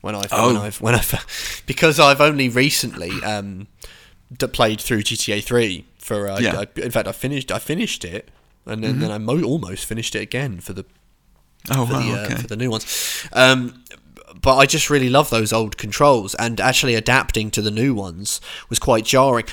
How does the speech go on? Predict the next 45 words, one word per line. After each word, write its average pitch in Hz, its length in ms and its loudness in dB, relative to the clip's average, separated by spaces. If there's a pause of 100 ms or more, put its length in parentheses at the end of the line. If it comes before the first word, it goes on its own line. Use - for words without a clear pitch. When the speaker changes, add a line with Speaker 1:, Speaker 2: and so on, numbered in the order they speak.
Speaker 1:
Ultimately, 151 480 0
I 120 60 0
think 147 160 0
Speaker 2:
Oh, 170 60 0
Speaker 1:
the - 60 0
new 120 100 0
Speaker 2:
okay. 139 100 0
Speaker 1:
ones 113 180 -6
are 123 240 2
a 113 40 -2
little 104 220 -4
bit 98 180 -10
better, 120 340 -2 (180)
and 110 140 -2
I 107 80 -6
was 101 160 -2
Speaker 2:
Yeah. 113 80 4
Speaker 1:
glad. 104 440 -4
I, 104 40 -10
you 113 140 -12
know, 95 100 -18
I 101 60 -16
did, - 280 -16 (200)
I 101 60 -16
did, 95 300 -14
um, 92 280 -12 (360)
<laughs> - 320 -8
I, 107 140 -6 (280)
I, 120 300 -2
I 117 40 0
did 117 240 2
get 113 180 0
there 107 200 -2
in 107 100 -4
the 107 160 -2
end. 104 240 -4
I 110 60 -2
sort 98 180 0
of 107 120 -6
lear-, 107 160 -2
you 110 120 -4
know, 90 100 -8
I 95 60 -10
learnt 104 340 -8
them. 92 120 -14